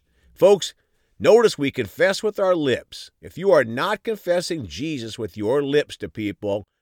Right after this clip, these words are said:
are you really saved? And notice again, it is not just believing. It is also adhering to, trusting in, and relying on the truth of Jesus the Savior. Verse ten,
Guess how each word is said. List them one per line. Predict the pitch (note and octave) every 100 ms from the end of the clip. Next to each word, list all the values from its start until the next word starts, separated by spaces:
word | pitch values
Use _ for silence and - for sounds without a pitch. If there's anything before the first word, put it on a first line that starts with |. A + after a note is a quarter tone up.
| _
are | G#2
you | G#2+ F#2
really | F#2 B2+ C3+
saved? | A#2+ - G2 G#2 A2+ A#2 - _ _ _ _ -
And | A2
notice | A#2 F#3 A3+ -
again, | G#3 C#3 G#2+ F2+
it | G2+ A2+
is | G#2+ F#2+
not | G#2+ A#2+ D#3
just | G#2+ A#2+ C3 -
believing. | B2 A2+ B2 G#2+ D#2 B1+ _ _ _
It | A2+
is | A#2+
also | G#2+ D#3+ F#3+ - F2+ E2+
adhering | F2+ E2+ F#3 G3+ B2 F2+
to, | F#2+ D#2
trusting | - F3 F#3 - F3
in, | E3 E3
and | C#3
relying | G2+ G#2 A2+ D3 E3 D#3
on | D#3
the | D#3+
truth | D3 - D3+ D#3
of | D#3 C3
Jesus | - C3 G2+ D#2+ F#2+
the | - G#2
Savior. | - D#2 D2 C2+ C2 - _ _ _ _ _ _
Verse | A#2 A#2 -
ten, | - G2+ G#2 C#3+ D#3+